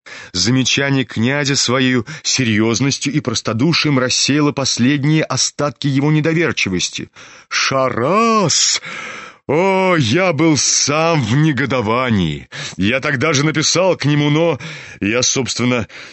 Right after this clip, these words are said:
не помню теперь». Вы спрашиваете, занят ли я был службой? О, нет. Меня называли камерпажом, но я уже и тогда не считал это серьёзным.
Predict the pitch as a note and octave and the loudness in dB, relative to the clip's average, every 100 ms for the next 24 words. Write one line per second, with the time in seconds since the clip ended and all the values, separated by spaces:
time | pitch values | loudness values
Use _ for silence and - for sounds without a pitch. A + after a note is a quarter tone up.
0 | - C#3+ C#3 G#3+ A3+ D#3 C3+ A2+ A#2 G#2+ | -2 0 0 0 2 2 2 -2 -4 -4
1 | - _ _ _ _ - G#2 C#3 - - | -6 _ _ _ _ -6 -2 -2 -2 -4
2 | B2+ C#3+ C3 - - E2+ D#2 - - - | -2 -2 -2 -2 -2 -4 -4 -6 -10 -10
3 | - F#2+ F#2 B2+ D#3+ E3+ D#3+ E3 D#3+ D3 | -12 -4 -2 -2 0 -2 0 0 2 2
4 | E3 - D3 G#3+ G#3+ B2+ B2+ F#2 - _ | 0 2 2 4 4 4 0 -2 -6 _
5 | _ _ - G#2+ B2 G2 G2+ F#2+ - - | _ _ -4 0 2 0 -2 -4 -8 -8
6 | - - - - - A2+ C3+ D#3+ D#3 C3 | -16 -20 -18 -16 -4 0 2 2 0 0
7 | C#3+ D3+ C#3+ - C#3 C3 A2 A#2+ A2 B2 | 0 0 0 -2 0 0 0 -2 0 2
8 | F#3 G3 C3 - C3 G#2+ C3 D3 C#3+ D3+ | 2 2 -2 -4 -10 -4 0 0 0 2
9 | D#3 - - F3+ F3+ E3+ A2+ C#3+ G3 F#3+ | 0 0 0 -2 0 -2 0 0 2 2
10 | D#3+ - C#3+ C#3+ A#2+ C3+ A#2+ A2+ - A2 | 2 0 -2 0 0 0 -2 -2 0 0
11 | G#2+ A#2 G#2 E2+ D2 | 0 0 0 -4 -6